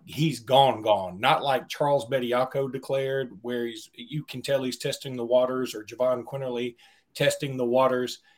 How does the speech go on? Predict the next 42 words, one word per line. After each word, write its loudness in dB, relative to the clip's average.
This 6
feels 8
like 6
Noah 2
Clowney -2
saying, -6
"Hey, 0
y'all, -2
it's -8
been -6
real. -2
Love 2
ya. 0
Gots -2
to -12
go -4
get -6
my -8
bag, 0
and -6
we -2
are 0
a 0
hundred -6
percent -8
behind -4
you." -18
To -20
be -6
quite -4
frank -8
with -12
Noah -6
Clowney, 2
I 0
think -6
this -6
is -12
what -6
he -10
should 2
do. 6